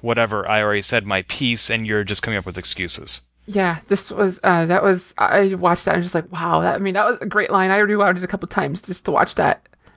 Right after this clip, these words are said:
Speaker 2: and to make sure I even wrote it down right, but just to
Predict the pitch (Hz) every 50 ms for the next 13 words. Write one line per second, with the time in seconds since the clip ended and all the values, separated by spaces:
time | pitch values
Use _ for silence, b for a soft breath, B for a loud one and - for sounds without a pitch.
0 | b b b b _ _ _ _ _ - 185 175 170 180 180 175 160 - 196 185
1 | 180 170 165 160 160 160 - - 180 175 170 165 170 165 175 - - 185 185 180
2 | 185 - - 190 175